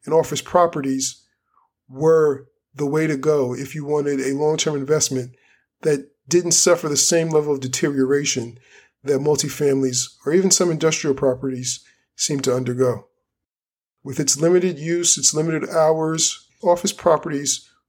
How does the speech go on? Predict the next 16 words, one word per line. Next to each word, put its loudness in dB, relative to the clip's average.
were -6
the -6
perfect 0
middle-of-the-road 2
investment -2
that 0
could -4
yield 2
great -2
dividends, -6
and 0
they 4
were 2
often 4
the 0
subject 0